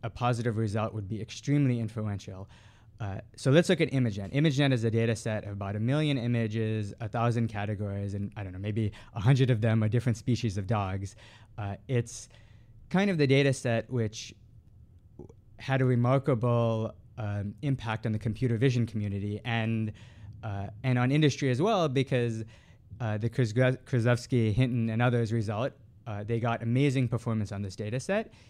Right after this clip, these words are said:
Yet the way they did it was entirely supervised. There's no pre-training. You just start this sucker randomly and run forever. Every morning you wake up, tweak your,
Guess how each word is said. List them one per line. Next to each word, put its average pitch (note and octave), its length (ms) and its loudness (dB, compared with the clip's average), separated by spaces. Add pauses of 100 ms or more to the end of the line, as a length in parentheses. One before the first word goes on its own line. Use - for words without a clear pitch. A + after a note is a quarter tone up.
(160)
Yet F#3+ 340 2 (580)
the D3 140 0
way F#3 140 4
they F3 160 4
did G3+ 180 6
it E3+ 260 2
was C#3 220 0
entirely E3 680 -2
supervised. B2+ 680 -4 (260)
There's C3+ 200 2
no E3 160 6
pre-training. A#2 800 -2
You B2 120 -2
just A2+ 380 -2 (240)
start D3+ 520 0 (120)
this C3 180 -2
sucker A#2+ 380 0
randomly D#3+ 800 0 (340)
and A2+ 480 0 (240)
run B2+ 360 2
forever. A#2 540 0
Every C3 220 4
morning C3 360 4
you A#2 100 2
wake A#2+ 260 2
up, A2+ 300 -2
tweak - 300 -2
your, A2+ 400 2